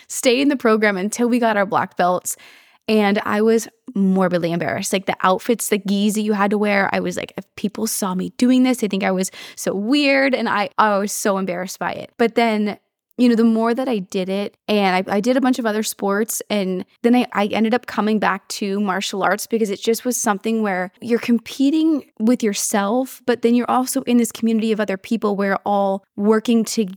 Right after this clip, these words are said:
together, you know? So it was just, it was a really cool environment, and, and it was just very empowering. It was a great outlet.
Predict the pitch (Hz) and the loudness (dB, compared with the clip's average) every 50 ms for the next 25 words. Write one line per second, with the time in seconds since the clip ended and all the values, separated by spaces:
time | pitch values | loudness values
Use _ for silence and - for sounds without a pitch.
0 | - - - 208 202 202 196 214 226 226 240 254 277 294 - - 254 262 254 254 | -8 -4 0 2 2 2 2 2 0 0 0 -2 -4 -4 -2 0 2 4 4 4
1 | 262 269 262 - 277 254 240 254 233 269 285 - - 262 262 233 240 220 226 262 | 2 2 0 0 0 0 2 2 2 2 0 0 0 0 0 2 0 0 -2 -2
2 | 269 294 277 - - - 226 240 240 226 202 190 170 170 180 202 214 220 226 233 | -4 -4 -8 -8 -6 -2 0 0 0 0 0 -2 -2 -2 -2 -2 -2 0 0 0
3 | 233 226 - 196 190 185 180 190 - 226 196 240 233 247 220 208 185 190 185 214 | 0 0 -2 -2 -2 -2 -2 -2 -2 0 2 2 2 2 0 -2 -4 -4 -2 0
4 | 214 214 214 226 240 247 240 - - 208 196 - - - - 208 202 208 208 233 | 0 2 0 0 0 -2 -2 -2 -2 -4 -4 -4 -6 -6 -2 0 0 2 2 2
5 | 220 - 208 208 214 185 - - 190 185 - _ - - 220 247 240 - - 254 | 0 0 0 -2 -2 -4 -4 -4 -6 -6 -6 _ -2 2 2 2 2 0 -2 0
6 | 233 226 226 226 220 220 - | 0 2 2 2 0 -2 -4